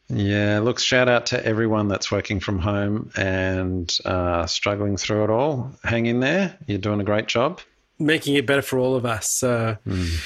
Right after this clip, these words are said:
Speaker 2: so listeners, we'd love for you to connect with us on LinkedIn. Just search for us. There are links in the show notes to connect with us. We love to hear from you. So please take the time to do that. And,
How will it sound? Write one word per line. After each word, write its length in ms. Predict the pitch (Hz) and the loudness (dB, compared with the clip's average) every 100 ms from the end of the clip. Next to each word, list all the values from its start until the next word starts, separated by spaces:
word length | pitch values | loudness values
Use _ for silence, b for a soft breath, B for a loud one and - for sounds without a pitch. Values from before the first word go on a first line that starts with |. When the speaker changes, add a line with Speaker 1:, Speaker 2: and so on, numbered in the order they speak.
| B B B | B B B
Speaker 2:
so 160 | - 185 | -2 2
listeners, 340 | 190 214 208 | 2 2 2
we'd 200 | 175 156 | 2 2
love 400 | 151 151 151 151 | 2 4 2 0
for 80 | - | -2
you 160 | 151 143 | 0 0
to 60 | |
connect 480 | 139 - 147 139 - | 0 -2 0 0 0
with 80 | 131 | 0
us 180 | 131 135 | 0 2
on 140 | 123 | 2
LinkedIn. 600 | 123 127 120 - 127 131 | 2 0 -2 -2 0 0
Just 220 | 127 135 - | -2 -2 0
search 300 | 143 139 - | 0 0 0
for 180 | 135 | 2
us. 320 | 135 143 - - | 2 2 0 -2
There 220 | 135 143 139 | 0 2 4
are 80 | |
links 300 | 127 139 - | 2 0 0
in 40 | 127 | 0
the 60 | 120 | 0
show 300 | - 127 131 | 0 0 2
notes 420 | 127 127 131 - | 2 0 -2 -4
to 100 | 127 | -4
connect 480 | - 127 120 120 - | -4 -2 -2 -2 -2
with 100 | 123 | -2
us. 240 | 120 - | -2 -2
We 120 | 135 127 | 0 0
love 360 | 127 127 123 - | 2 0 -2 -4
to 80 | |
hear 240 | 110 127 113 | -4 -4 -4
from 280 | - 117 113 | -4 -4 -4
you. 220 | 113 - B B B B B B | -4 -6 B B B B B B
So 180 | - - | -4 -4
please 360 | 143 - 147 131 | -2 2 4 2
take 280 | - 143 - | 0 0 -2
the 80 | 143 | -2
time 340 | 143 135 131 | 0 2 2
to 100 | 127 | 2
do 200 | 127 127 | 2 4
that. 260 | 127 120 - | 2 2 0
And, 500 | 131 127 127 120 | 0 2 0 0